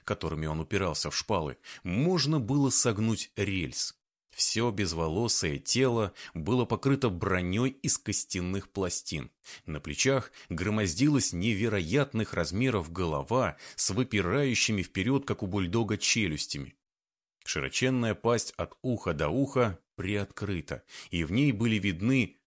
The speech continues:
огромные клыки и зубы. Мутант был похож на сказочное чудовище из "Ночных кошмаров". Мощное тело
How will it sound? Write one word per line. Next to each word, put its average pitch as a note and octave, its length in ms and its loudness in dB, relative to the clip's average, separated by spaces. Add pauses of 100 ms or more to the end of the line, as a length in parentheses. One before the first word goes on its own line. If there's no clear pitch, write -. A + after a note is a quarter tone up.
огромные C#3 720 2
клыки C3+ 420 0
и C3 200 -4
зубы. F#2 520 -2 (520)
Мутант B2 560 0
был C3 200 4
похож B2+ 600 0 (160)
на D2 160 -2
сказочное G#2+ 720 0
чудовище F2+ 840 -2 (100)
из E2+ 160 -2
"Ночных E2 400 -4
кошмаров". D2+ 600 -4 (400)
Мощное A#2 520 2
тело B2 560 2